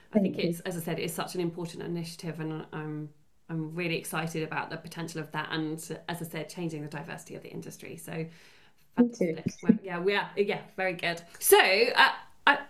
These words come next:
Speaker 1: just in, in wrapping up, Jasmine, what advice would you give to anyone looking to get a job in the industry,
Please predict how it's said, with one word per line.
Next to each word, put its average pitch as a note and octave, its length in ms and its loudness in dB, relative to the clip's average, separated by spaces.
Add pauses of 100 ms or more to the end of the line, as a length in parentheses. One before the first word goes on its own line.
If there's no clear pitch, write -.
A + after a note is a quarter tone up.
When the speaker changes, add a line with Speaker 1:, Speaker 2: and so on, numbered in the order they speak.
Speaker 1:
just F4+ 260 4
in, C4 420 6
in A3+ 500 6
wrapping A#3 340 4
up, - 280 4
Jasmine, G3+ 380 6
what F4+ 180 6
advice C#4 400 6
would C4+ 120 0
you A#3+ 140 4
give G3+ 220 8
to - 160 0
anyone G3+ 240 8
looking G3 320 4
to F#3+ 80 0
get - 160 2
a E3+ 40 0
job F3 200 2
in E3+ 80 4
the E3 100 4
industry, E3 640 0